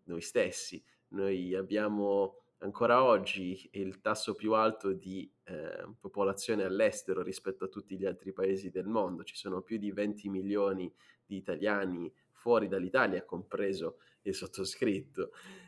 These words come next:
Ehm, e quindi, mm, a partire dalla fine del, degli anni novanta fino ad oggi,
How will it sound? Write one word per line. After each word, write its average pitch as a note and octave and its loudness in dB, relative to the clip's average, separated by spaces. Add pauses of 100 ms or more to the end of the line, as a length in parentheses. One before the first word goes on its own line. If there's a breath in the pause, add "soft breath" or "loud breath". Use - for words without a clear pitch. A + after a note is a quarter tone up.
(120)
Ehm, F#2+ 4 (180)
e - -20
quindi, C3+ 2 (500)
mm, C3 2
a - 0
partire C#3 4
dalla A#2 6
fine C3+ 4
del, E2+ 2
degli G#2 0
anni G#2 4
novanta A#2+ 6
fino A#2+ 0
ad C3+ 4
oggi, A#2+ 6